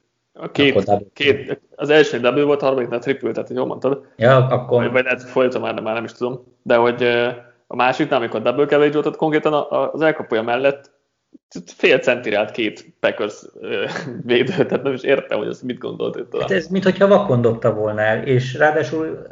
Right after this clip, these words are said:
Speaker 2: a-, ami mindig szokás mondani, hogy neki olyan nagy előnye az, hogy ő olyan atletikus, már mondjuk Forszal szemben, hogy legalább ennyivel hozzá tud tenni, hát most az se volt. Tehát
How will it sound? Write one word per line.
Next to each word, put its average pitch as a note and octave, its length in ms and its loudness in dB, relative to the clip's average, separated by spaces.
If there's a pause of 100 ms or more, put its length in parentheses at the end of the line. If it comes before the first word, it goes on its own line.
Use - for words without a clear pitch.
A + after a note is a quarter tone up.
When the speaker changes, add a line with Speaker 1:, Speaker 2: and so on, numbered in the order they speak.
Speaker 2:
a-, F#3 240 -2
ami C3+ 180 2
mindig D3+ 280 2
szokás - 360 0
mondani, B2+ 340 4
hogy G#2 140 -2
neki G#2+ 260 -4
olyan B2 140 4
nagy G#2+ 200 2
előnye G#2+ 360 2
az, G#2 140 0
hogy G2 140 -8
ő G2 120 2
olyan G2 280 0
atletikus, C3 680 0 (260)
már A2 120 2
mondjuk A#2 200 4
Forszal A2 380 4
szemben, G#2+ 360 0
hogy A2+ 120 0
legalább A2+ 480 2 (920)
ennyivel A#2 420 2
hozzá A2 380 0
tud - 140 -14
tenni, D3 180 -6
hát C#3+ 180 -4
most A#2+ 200 0
az F#2+ 120 0
se - 160 -6
volt. F2+ 340 -8
Tehát - 300 -6